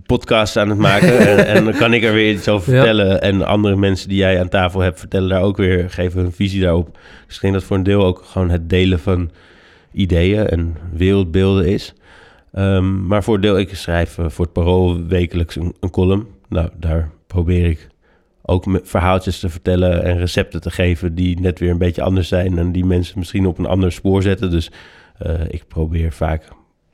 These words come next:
Speaker 1: bijvoorbeeld met vissoorten te, als ik dan een recept, eh, schrijf, om een keer met Pieterman of zo een recept te maken waarvan mensen nog nooit hebben gehoord. Maar uiteindelijk komen ze wel uit onze Noordzee en worden ze nu als bijvangst gezien.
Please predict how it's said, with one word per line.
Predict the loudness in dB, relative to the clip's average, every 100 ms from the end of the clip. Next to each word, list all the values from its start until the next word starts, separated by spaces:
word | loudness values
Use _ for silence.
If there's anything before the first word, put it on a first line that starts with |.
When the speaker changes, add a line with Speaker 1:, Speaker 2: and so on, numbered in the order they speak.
| _ -20
Speaker 1:
bijvoorbeeld | -10 -4 -2 -2
met | -4 -6
vissoorten | -4 -2 0 -2 -2
te, | -8 -8 -4
als | -6 -6
ik | -2
dan | 0
een | 0 -2
recept, | -4 -2 -4 -4 -20
eh, | -16 -4 -2 -2
schrijf, | -6 -2 -2 -2
om | -2 -2
een |
keer | 0 -2 -2 -6 -20 -6
met | -6 -2
Pieterman | -2 2 2 2
of | 2
zo | 2 2
een | 2
recept | 2 0 -2
te | 0
maken | 0 0 -2
waarvan | -2 0
mensen | 2 2 0
nog | 2
nooit | 2 2
hebben | 0
gehoord. | 2 2 0 -4
Maar | -20 -20 -20 -10 -4 0
uiteindelijk | 2 0 0
komen | 0 2
ze |
wel | 2
uit | 2 0
onze | -2 0
Noordzee | 0 0 0 0 0 0
en | 0
worden | -2 -2
ze | 0
nu | 0
als | 0
bijvangst | 0 0 -2 -6 -8
gezien. | -10 -10 -12